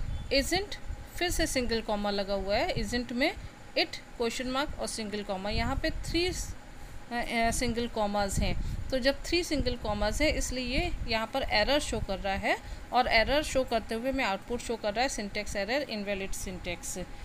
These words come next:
Next is st-, अ, string, अ, single quotes cannot enclose another single quotes। तो यहाँ पर थ्री सिंगल कोट्स हैं इसलिए यहाँ पर ये एरर शो कर रहा है।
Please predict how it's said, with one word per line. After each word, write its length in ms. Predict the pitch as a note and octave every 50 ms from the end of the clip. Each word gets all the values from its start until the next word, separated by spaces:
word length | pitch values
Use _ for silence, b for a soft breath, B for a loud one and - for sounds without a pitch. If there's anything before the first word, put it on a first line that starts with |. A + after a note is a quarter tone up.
| B B B B -
Next 320 | A3+ A#3+ C4 C#4 C#4 - -
is 240 | D4 D4+ D4 - -
st-, 280 | - A3 A3 - - -
अ, 460 | A#3+ A#3 A3+ A3+ A#3 A3+ A3+ A3 G3
string, 380 | A3+ - - - C#4 C#4 C4+ C4
अ, 300 | C4 B3+ A#3+ A#3 A#3 A#3
single 460 | - - B3 B3+ B3+ D4 D4 - -
quotes 280 | D4 D4+ D4+ - - -
cannot 300 | A#3+ A3+ A3+ A#3+ C4 C#4 C#4+
enclose 520 | C4+ B3+ B3+ B3+ - C4 C4 C4 C4+ A#3+
another 520 | A#3+ A3+ G#3 G#3 G#3 G#3 G#3+ A3 G#3+ - -
single 280 | A3 G#3 G#3+ G#3 -
quotes। 240 | - G#3 G#3 - -
तो 100 | A#3 A3
यहाँ 240 | A3 A3 G#3+ G#3+ G#3+
पर 200 | - C4+ D#4 F#4+ B B B B B B -
थ्री 180 | - D#4 E4 D#4+
सिंगल 320 | - D4+ C4 A#3 B3 A#3+
कोट्स 320 | A#3+ A3 G#3+ G#3+ - -
हैं 80 | F4 E4+
इसलिए 380 | - - - A#3+ A#3+ C4+ F4 G4+
यहाँ 300 | F#4 D#4 B3+ A3+ G#3 G#3
पर 160 | - - A#3+
ये 120 | A3+ D4
एरर 240 | B3+ G#3+ G3 F#3+ F#3+
शो 220 | F#3 - - F#3+
कर 200 | F3 - F#3 F3+
रहा 140 | F3 F3+ F3
है। 260 | F3 F3 F3 E3+ E3+